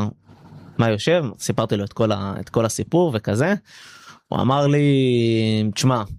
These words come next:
טוב, תראה מה אנחנו נעשה." אני אדבר איתו גם, נראה אם יש, אה, שני צדדים ל-, למטבע. אה, ואני קובע אתכם שיחת מד"שים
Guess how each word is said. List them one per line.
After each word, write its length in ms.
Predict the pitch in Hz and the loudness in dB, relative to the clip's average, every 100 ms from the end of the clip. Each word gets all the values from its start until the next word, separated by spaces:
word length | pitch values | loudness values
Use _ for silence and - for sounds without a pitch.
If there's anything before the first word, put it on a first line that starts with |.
| _ | _
טוב, 180 | - 107 | -4 -2
תראה 220 | 110 123 | 0 0
מה 120 | 120 113 | 2 0
אנחנו 240 | 107 - | -2 -2
נעשה." 360 | 104 - 101 101 | -2 -2 -4 0
אני 220 | 110 139 | 2 2
אדבר 300 | 127 131 123 | 2 0 0
איתו 220 | 110 113 | -2 -4
גם, 280 | 113 131 156 - - | 0 -2 -2 -8 -4
נראה 300 | 107 104 107 | 0 2 2
אם 80 | 110 | 2
יש, 240 | 110 - 113 | 0 0 0
אה, 200 | 104 101 | 2 0
שני 200 | 113 110 | 0 -2
צדדים 440 | - 107 107 107 | 0 0 2 0
ל-, 240 | 98 95 98 | 0 0 0
למטבע. 520 | 98 101 104 107 160 - - - - - - | 2 2 2 2 2 -2 -12 -20 -20 -10 -2
אה, 600 | 104 107 107 110 110 110 107 | 0 2 2 4 4 2 2
ואני 260 | 151 160 | 0 0
קובע 220 | 143 135 | -2 0
אתכם 220 | 147 127 117 | -2 -4 -6
שיחת 320 | 123 131 127 | -2 -2 0
מד"שים 460 | 113 120 - 101 | 0 0 -2 -6